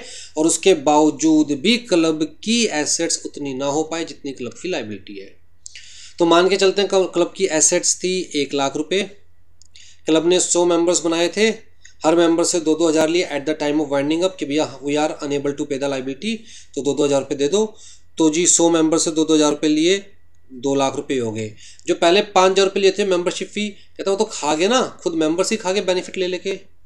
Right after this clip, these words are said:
तभी तो ये नौबत आ गई कि क्लब बंद करना पड़ गया है। ठीक है, तो जी अभी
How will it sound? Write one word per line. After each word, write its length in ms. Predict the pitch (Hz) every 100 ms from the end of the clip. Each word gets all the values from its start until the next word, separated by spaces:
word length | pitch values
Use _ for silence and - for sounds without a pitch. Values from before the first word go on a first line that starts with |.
| - - - - - - - - -
तभी 180 | 147 147
तो 120 | 170
ये 80 | 180
नौबत 280 | 180 180 185
आ 60 | 180
गई 140 | 226
कि 60 | 226
क्लब 280 | 196 190 165
बंद 180 | 175
करना 220 | 175 170 175
पड़ 140 | 170
गया 200 | 151 139
है। 160 | 110 - - - - - - - - - -
ठीक 140 | - 214
है, 140 | 185 - - - - - - - - - - -
तो 100 | 196
जी 400 | 196 214 208 160 139 - - - - 170
अभी 240 | 160 196